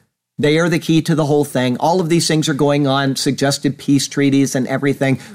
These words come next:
We gotta be pretty close. Anyway, bioengineered lungs have been grown in a Texas lab and transported, transplanted into adult pigs with no medical complication. Transported, you know, you just push a button and it boop, beams into the pig. Sorry about that.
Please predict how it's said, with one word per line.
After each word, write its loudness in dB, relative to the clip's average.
We 4
gotta 2
be -4
pretty -10
close. -8
Anyway, -2
bioengineered 2
lungs 2
have 0
been 0
grown 2
in 2
a 0
Texas -2
lab 0
and 0
transported, 0
transplanted -2
into 2
adult 0
pigs -2
with -2
no 4
medical 0
complication. -2
Transported, -4
you -2
know, 0
you 2
just -6
push -2
a -2
button -2
and -2
it -4
boop, 0
beams 2
into 2
the -4
pig. 0
Sorry 0
about 0
that. -2